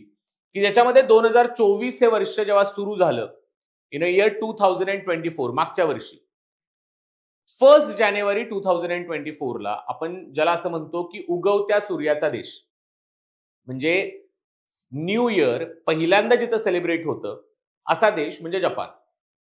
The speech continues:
आणि एक जानेवारी दोन हजार चोवीस ला जपानला भूकंपाचा धक्का बसला, जपानला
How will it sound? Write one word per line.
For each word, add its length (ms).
आणि 200
एक 200
जानेवारी 420
दोन 180
हजार 180
चोवीस 500
ला 160
जपानला 720
भूकंपाचा 560
धक्का 260
बसला, 320
जपानला 500